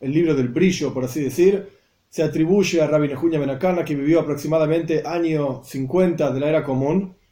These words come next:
y es un libro, es el primer libro de Kabbalah, mística judía. Ahí en el capítulo, son capítulos muy cortos, enseñanzas muy cortas, en el ciento veintiuno es una línea muy cortita, él enseña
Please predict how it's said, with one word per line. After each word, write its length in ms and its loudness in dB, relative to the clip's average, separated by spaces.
y 60 -4
es 100 0
un 100 4
libro, 300 2
es 80 -4
el 80 -4
primer 340 2
libro 240 2
de 100 2
Kabbalah, 520 0
mística 460 -2
judía. 440 -2
Ahí 420 2
en 80 -4
el 120 -2
capítulo, 480 0
son 140 -4
capítulos 380 -2
muy 300 0
cortos, 460 0
enseñanzas 500 -2
muy 160 0
cortas, 500 2
en 80 -8
el 80 -6
ciento 340 0
veintiuno 520 2
es 80 -4
una 180 -6
línea 400 2
muy 160 0
cortita, 680 0
él 160 2
enseña 800 2